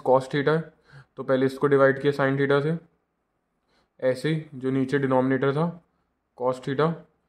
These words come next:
plus sin theta, उसको हम डिवाइड करते किससे, co-, sin theta से, ठीक है। दोनों को sin theta से डिवाइड कर दिया। तो अब जब सॉल्व करेंगे फर्दर तो आप स्प्लिट कर दो, थ्री डिनो-, अ, डिनोमिनेटर को three sin theta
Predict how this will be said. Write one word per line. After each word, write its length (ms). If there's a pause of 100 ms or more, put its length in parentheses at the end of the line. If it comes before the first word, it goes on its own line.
(160)
plus 240
sin 240
theta, 200 (440)
उसको 260
हम 100
डिवाइड 300
करते 280
किससे, 320 (720)
co-, 380
sin 280
theta 240
से, 100 (1200)
ठीक 80
है। 100 (200)
दोनों 220
को 80
sin 180
theta 240
से 60
डिवाइड 320
कर 120
दिया। 220 (500)
तो 60
अब 80
जब 120
सॉल्व 300
करेंगे 300
फर्दर 300
तो 400
आप 80
स्प्लिट 340
कर 180
दो, 120 (440)
थ्री 420
डिनो-, 300
अ, 920
डिनोमिनेटर 500
को 100
three 220
sin 280
theta 220